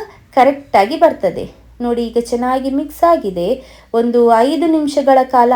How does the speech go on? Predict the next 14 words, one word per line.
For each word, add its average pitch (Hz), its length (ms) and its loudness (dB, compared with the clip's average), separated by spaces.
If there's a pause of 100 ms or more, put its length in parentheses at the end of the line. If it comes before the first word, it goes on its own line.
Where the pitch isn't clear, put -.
ಆಗಿದೆ. 226 760 -4 (220)
ಆ, 226 160 4
ಇದು 254 220 0
ನಾವು 277 300 4
ಚೆಕ್ 294 300 0
ಮಾಡ್ಬೇಕು. 240 580 0
ಈ 269 180 -4
ತರ 277 220 2 (200)
ಉಂಡೆ 285 340 -2
ಕಟ್ಲಿಕ್ಕೆ 262 480 -4
ಬರ್ಬೇಕು. 214 760 -2
ಸ್ವಲ್ಪ 330 480 0
ಕೈಗೆ 349 320 2
ಅಂಟ್ಕೊಳ್ಬೇಕು. 320 920 0